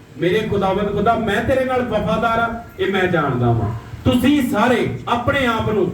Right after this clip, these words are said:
ਪਰਮੇਸ਼ਵਰ ਦੇ ਨਾਲ ਵਫਾਦਾਰ ਰੱਖੋ। ਕੋਈ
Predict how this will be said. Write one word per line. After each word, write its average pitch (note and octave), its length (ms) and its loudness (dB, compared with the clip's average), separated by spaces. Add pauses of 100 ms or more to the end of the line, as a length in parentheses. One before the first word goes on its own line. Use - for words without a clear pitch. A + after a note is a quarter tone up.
(320)
ਪਰਮੇਸ਼ਵਰ B3 720 2
ਦੇ C#4 80 0
ਨਾਲ A#3+ 180 0
ਵਫਾਦਾਰ F#3 520 0
ਰੱਖੋ। C3+ 300 -2 (520)
ਕੋਈ A#3 440 4